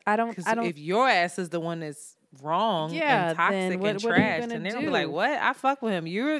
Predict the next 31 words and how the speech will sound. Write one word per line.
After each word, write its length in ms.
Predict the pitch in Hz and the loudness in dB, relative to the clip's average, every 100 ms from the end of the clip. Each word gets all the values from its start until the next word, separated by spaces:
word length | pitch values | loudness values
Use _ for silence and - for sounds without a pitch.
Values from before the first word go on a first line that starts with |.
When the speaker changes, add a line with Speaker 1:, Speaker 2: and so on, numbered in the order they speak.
| 196 | -4
Speaker 2:
you're 260 | 247 330 | -2 -2
the 140 | 277 190 | 0 2
asshole." 680 | 240 247 - 160 147 170 | 4 2 -2 -4 -4 -6
Speaker 1:
Yeah, 500 | 202 285 453 254 175 - | -6 -6 -2 0 0 0
I 140 | - | -2
don't 200 | 247 294 | 0 0
know. 400 | 294 349 381 220 | 0 0 0 0
I, 180 | 180 208 - | 0 -2 -4
I 120 | 220 | -6
think 200 | - 262 | -6 -6
it's 140 | 269 | -4
all 220 | 254 262 262 | 0 0 0
with, 160 | 247 | -4
it, 240 | - 233 226 | -6 -4 -4
it 160 | 214 214 | -2 -2
has 180 | 233 - | -4 -6
to 60 | |
do 140 | 208 233 | -8 -6
with 140 | 226 | -6
the 60 | 208 | -8
context, 840 | - 220 254 226 185 - - 196 | -6 -6 -6 -4 -6 -6 -12 -14
but 320 | 185 196 190 - | -6 -2 -2 -4
I 160 | 190 190 - - | -4 -6 -8 -12
think, 480 | 214 220 - - _ _ _ _ _ _ _ _ _ _ | -10 -10 -12 -20 _ _ _ _ _ _ _ _ _ _
I 120 | 214 | -2
think 240 | 254 262 226 | -2 -2 0
the 160 | 220 | 0
baseline 560 | 190 208 214 - 214 196 | 2 2 2 2 0 0
requirement 800 | 185 - 190 190 202 202 - 170 | -2 2 4 4 2 -2 -6 -2
that, 400 | 185 170 160 - _ _ - | 0 2 2 -2 _ _ -10
"Oh, 520 | 175 175 170 160 151 | -2 0 2 0 -4